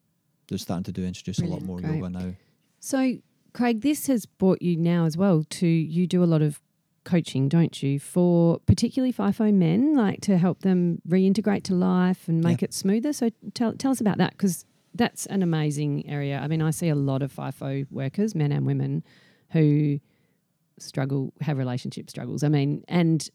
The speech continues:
Speaker 3: I suppose I see them to talk about sexual issues, but usually it's not the sex that's the problem. It's the relationship that's the problem that leads to the sexual issue. Um, so, yeah, I think deal-, I, most of the time when couples come to see me about this sort of issue,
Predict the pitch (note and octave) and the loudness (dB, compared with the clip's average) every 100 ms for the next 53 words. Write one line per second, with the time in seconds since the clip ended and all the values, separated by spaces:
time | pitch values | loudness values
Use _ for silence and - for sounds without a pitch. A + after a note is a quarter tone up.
0 | - C#3+ E3+ D#3 C#3+ D3 - C#3 D3 C#3 | -10 -6 0 0 2 0 0 -4 -2 -4
1 | - D#3 D3+ D3 C#3+ C#3 - _ - - | -6 -4 -2 -2 -2 -4 -6 _ -6 -6
2 | - D3 C3+ D3+ F#3 - - D3+ - F3 | -4 -4 -4 -4 -4 -4 -6 -6 -4 -2
3 | E3+ D#3 C#3 A2+ - - D3 C3+ - - | 0 0 0 -2 -8 -4 -6 -4 -8 -8
4 | - - C#3 D3 - D3+ D3+ - - D#3+ | -12 -8 -4 -4 -4 -8 -8 -8 -2 2
5 | C#3+ D3 - D3+ C#3+ D3+ - C3+ D3 C#3+ | 2 2 0 -4 -4 -6 -8 -4 -2 -2
6 | C#3 - D3 C#3 C#3+ C3+ - - D3+ - | -2 -2 -4 -2 -4 -2 -4 -4 -6 -6
7 | - - G3+ - - - - - D#3 D3+ | -8 -8 -8 -10 -20 -20 -20 -2 0 0
8 | B2 - D#3+ D3 C#3+ C#3+ - E3 C3 C3+ | -4 -2 0 2 0 -2 -4 -2 -2 -2
9 | E3+ - _ - D#3+ D3 D3+ D3 - E3+ | -4 -6 _ -2 -2 0 0 -2 0 4
10 | F3 - D3+ - D3+ C#3+ C#3+ C#3 - D3+ | 4 4 -2 -2 -2 -2 -2 -6 -2 0
11 | C#3 D#3 D3 C#3 D3 C#3 - C#3 C#3 C#3 | 0 -2 -2 -4 -4 -4 -2 -2 0 -2
12 | C#3 D#3 - D3+ D3 - C#3+ | -4 -6 -4 -2 -2 -2 -2